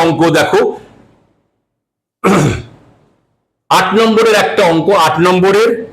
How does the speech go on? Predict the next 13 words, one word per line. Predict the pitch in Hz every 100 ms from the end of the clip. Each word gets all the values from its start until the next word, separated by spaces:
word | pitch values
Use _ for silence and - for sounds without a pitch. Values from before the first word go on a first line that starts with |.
| - _ 143 156
এক, | - - - -
এটা | 156 202 202 - -
সরকারি | 185 220 214
বই | 185 175
কিন্তু। | 156 117 117 90 - - _ _ -
আমি | 170 202 214 151
পরে | 165 180 208 220 -
কেসিনাগো | 170 165 185 190 190 170
যাব, | 151 160 -
সিক্সটিন | 180 180 226 214
এ | 190
স্কয়ার | - 202 196 226 - - - - _ 120
মাইনাস | 147 170 190 202 190